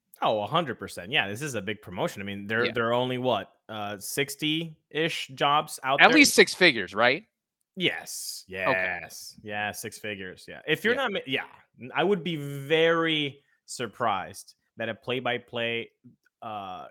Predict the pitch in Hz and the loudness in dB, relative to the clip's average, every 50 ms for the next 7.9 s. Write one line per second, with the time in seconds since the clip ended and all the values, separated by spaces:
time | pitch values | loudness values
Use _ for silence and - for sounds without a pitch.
0 | _ 113 123 120 110 107 107 104 104 98 - _ _ _ _ _ _ - 123 120 | _ -10 -6 -2 -2 0 0 0 -2 -6 -8 _ _ _ _ _ _ -10 -8 -6
1 | 117 113 110 107 113 120 123 113 104 98 90 76 78 85 - _ _ _ _ _ | -6 -6 -6 -4 -2 -2 -2 -2 -6 -8 -10 -12 -14 -16 -18 _ _ _ _ _
2 | _ _ _ _ _ _ _ _ - 139 131 127 127 127 120 113 104 127 117 - | _ _ _ _ _ _ _ _ -2 0 0 0 0 0 -2 -4 -4 -6 -10 -10
3 | - 80 - _ _ _ _ - - 143 139 101 - - - - - - 123 123 | -12 -20 -20 _ _ _ _ -4 0 2 2 2 2 -2 -12 -16 -16 -14 -4 0
4 | 139 131 113 117 117 113 107 98 - - 104 - - - - 98 92 110 113 120 | 2 2 2 2 -2 -4 -4 -6 -8 -12 -14 -14 -14 -16 -14 -10 -6 -4 -4 -4
5 | 120 117 117 107 104 110 110 113 120 117 104 98 95 - - - - - 101 - | -4 -4 -6 -8 -10 -10 -4 0 0 2 2 0 -2 -8 -12 -18 -20 -20 -20 -20
6 | - - 131 110 87 - - _ _ - 156 147 151 180 190 196 208 208 214 220 | -18 -14 -12 -12 -12 -12 -16 _ _ -4 -2 0 4 8 10 12 12 12 12 12
7 | 202 247 240 226 208 190 190 196 196 180 160 147 143 143 151 170 196 | 12 12 12 12 12 12 12 10 6 4 4 6 6 8 6 6 2